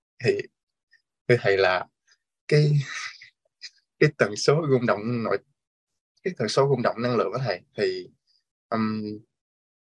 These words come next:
ví dụ như em, nếu mà áp dụng vô con người á, thì em đi gặp một người nào đó đi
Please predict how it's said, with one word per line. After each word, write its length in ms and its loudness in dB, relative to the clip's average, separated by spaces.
ví 120 4
dụ 160 2
như 280 -2
em, 340 2
nếu 120 4
mà 80 6
áp 180 2
dụng 140 0
vô 100 -2
con 100 -2
người 160 2
á, 140 -6
thì 260 4
em 280 -6
đi 320 -2
gặp 140 2
một 100 -2
người 100 0
nào 100 2
đó 180 -2
đi 140 0